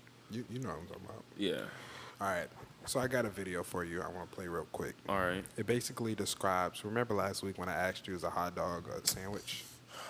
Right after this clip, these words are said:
Speaker 1: No, no, no. It doesn't. It, it disproves me. It says ho-, ho-, what a hot dog really is. So listen to this.
Speaker 2: All right, go ahead. It's gonna say it's a, it's, it's gonna say it's a hot dog.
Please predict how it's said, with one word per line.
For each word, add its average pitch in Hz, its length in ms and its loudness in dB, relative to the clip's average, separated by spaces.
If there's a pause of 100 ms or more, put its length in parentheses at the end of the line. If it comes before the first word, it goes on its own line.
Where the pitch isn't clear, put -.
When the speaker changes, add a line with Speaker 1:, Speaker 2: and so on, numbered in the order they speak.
(640)
Speaker 1:
No, 147 160 12
no, 143 160 12
no. 139 180 12
It 113 160 8
doesn't. 165 280 12
It, 147 160 6
it 151 180 4
disproves 180 500 8
me. 101 200 -2 (340)
It - 200 0
says 139 520 6
ho-, - 280 0
ho-, 120 260 2
what 113 200 4
a - 80 4
hot 107 160 4
dog 98 200 4
really 92 220 2
is. - 160 -6
So - 180 -2
listen 107 260 -2
to 95 60 -6
this. 92 180 -8
Speaker 2:
All 123 140 12
right, 98 260 10
go 120 100 12
ahead. 131 160 10
It's 101 140 8
gonna 110 100 6
say 113 160 6
it's 98 100 8
a, 98 180 8
it's, - 260 0
it's 135 100 4
gonna 120 160 6
say 120 180 6
it's 117 120 6
a 95 60 4
hot 104 220 6
dog. 87 240 0